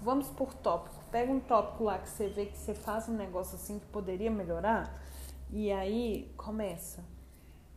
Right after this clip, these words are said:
Sete diazinhos, e depois você volta aqui, você vai lá no meu Instagram e me conta. Sossega B H. Me conta. Se não mudou alguma coisa aí, eu tenho certeza,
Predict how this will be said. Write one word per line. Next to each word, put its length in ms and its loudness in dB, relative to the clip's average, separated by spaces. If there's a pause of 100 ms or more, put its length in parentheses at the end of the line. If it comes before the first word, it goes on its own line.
(300)
Sete 520 -2
diazinhos, 640 -2
e 80 0
depois 320 2
você 120 -2
volta 460 2
aqui, 500 -2
você 140 -4
vai 160 2
lá 160 6
no 80 4
meu 140 4
Instagram 640 0 (840)
e 80 -2
me 200 4
conta. 400 -6 (800)
Sossega 480 -2
B 120 -2
H. 320 -4 (1400)
Me 120 2
conta. 540 0 (2250)
Se 220 -8
não 100 -2
mudou 280 -4
alguma 240 -6
coisa 320 -6
aí, 100 -2
eu 80 -2
tenho 220 -10
certeza, 1120 -8